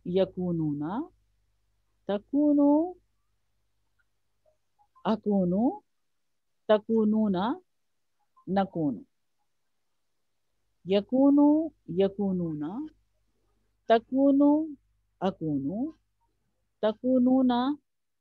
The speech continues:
नकूनु। एक मर्तबा फिर यकूनु, यकूनूना,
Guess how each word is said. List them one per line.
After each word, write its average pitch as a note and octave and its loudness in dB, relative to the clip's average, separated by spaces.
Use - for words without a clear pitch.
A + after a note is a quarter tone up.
नकूनु। G3+ -4
एक D#3+ -6
मर्तबा E3+ -2
फिर A#3 -2
यकूनु, C4+ 2
यकूनूना, G3 -2